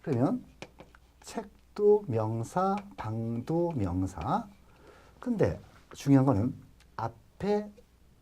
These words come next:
기역이 무성음으로 끝났고 뒤에 비읍도 무성음이죠. 이런 식으로 무와 무가 만날 때 뒤에 있는 방이 책방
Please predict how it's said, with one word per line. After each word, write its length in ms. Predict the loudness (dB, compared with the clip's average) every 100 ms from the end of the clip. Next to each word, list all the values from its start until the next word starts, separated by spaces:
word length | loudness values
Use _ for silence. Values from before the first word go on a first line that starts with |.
| -20
기역이 680 | -4 6 8 8 6 0 -2 -10
무성음으로 640 | -6 -2 -2 0 2 2
끝났고 640 | 0 -2 -2 -2 -4 -4 -8 -20 -20 -20 -20 -20 -20 -10
뒤에 480 | 2 6 8 6 2 -12
비읍도 680 | -2 4 6 4 -2 0 0
무성음이죠. 840 | 0 -4 -2 0 0 0 -4 -10 -12 -12 -2
이런 200 | 0 2
식으로 480 | 2 4 4 2 -2 -16 -20 -20 -16
무와 760 | -8 0 2 2 4 4 4 0
무가 720 | -4 -2 -2 -2 2 4 4 2
만날 460 | 0 0 -2 -2
때 180 | -8 -10 -14 -20 -20 -20 -20 -20 -20
뒤에 380 | -4 4 8 8
있는 460 | 8 6 4 4 2 -10
방이 480 | -6 0 2 2 0 -12 -20 -20 -20 -20 -20 -20 _ -20 -20 -20 -20 -20 _ -18
책방 920 | -10 -8 -8 -12 -20 -2 6 8 6